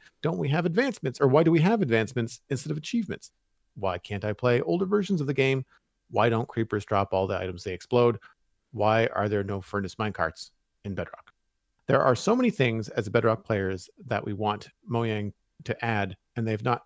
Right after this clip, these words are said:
added it or probably won't. Instead, they waste their time adding the skin editor to the game so that we can buy even more stuff from them."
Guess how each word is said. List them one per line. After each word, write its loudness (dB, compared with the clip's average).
added 0
it -4
or 0
probably -2
won't. -14
Instead, 2
they 6
waste 4
their 0
time 0
adding 2
the 0
skin 0
editor 0
to 4
the 2
game 0
so -10
that 2
we -4
can -4
buy 0
even 0
more -2
stuff -6
from -4
them." -8